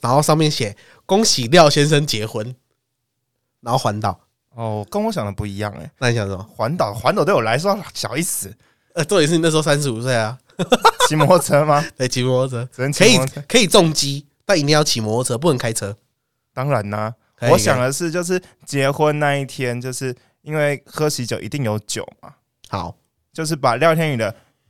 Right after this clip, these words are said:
Speaker 2: 皮鞋拿下来，然后灌酒，在里面调酒，然后你用皮鞋把那条，那个酒喝掉。
Speaker 1: 好，这个好，好。
Speaker 2: 干，他脚一定臭爆。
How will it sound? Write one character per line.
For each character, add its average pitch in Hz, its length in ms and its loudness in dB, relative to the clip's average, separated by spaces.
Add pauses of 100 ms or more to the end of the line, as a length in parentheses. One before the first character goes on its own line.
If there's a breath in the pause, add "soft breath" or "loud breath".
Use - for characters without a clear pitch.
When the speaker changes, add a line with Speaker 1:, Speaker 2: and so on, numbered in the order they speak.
Speaker 2:
皮 135 320 -6
鞋 117 320 -2
拿 117 220 -2
下 123 200 2
来， 104 160 -4 (280 soft breath)
然 110 120 -6
后 135 240 2 (220)
灌 131 240 0
酒， - 220 -10
在 147 160 2
里 110 80 -2
面 127 120 -2
调 110 220 -4
酒， 107 120 -6
然 104 120 -6
后 120 60 0
你 113 60 -4
用 117 120 -2
皮 107 140 -4
鞋 101 120 -8
把 98 140 -12
那 98 160 -10
条， 95 100 -14 (120)
那 123 100 -6
个 110 100 -4
酒 95 160 -10
喝 98 140 -16
掉。 92 180 -12 (200)
Speaker 1:
好， 175 640 8 (180)
这 254 140 -6
个 208 80 4
好， 160 340 4 (360)
好。 151 500 4
Speaker 2:
干， 220 140 4
他 233 100 8
脚 160 240 4
一 160 40 8
定 190 120 6
臭 196 300 6
爆。 135 180 4